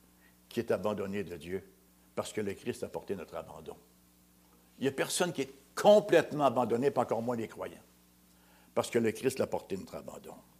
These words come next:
Et alors que les hommes font le pire qu'ils peuvent, au même moment, Dieu, lui, fait le meilleur qu'il peut faire.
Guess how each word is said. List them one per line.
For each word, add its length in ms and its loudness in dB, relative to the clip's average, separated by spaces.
Et 140 12
alors 260 12
que 100 12
les 260 12
hommes 140 8
font 180 8
le 140 8
pire 320 6
qu'ils 240 0
peuvent, 680 6
au 140 8
même 280 8
moment, 500 8
Dieu, 380 2
lui, 360 0
fait 240 2
le 120 0
meilleur 800 -6
qu'il 160 -10
peut 160 -8
faire. 540 -14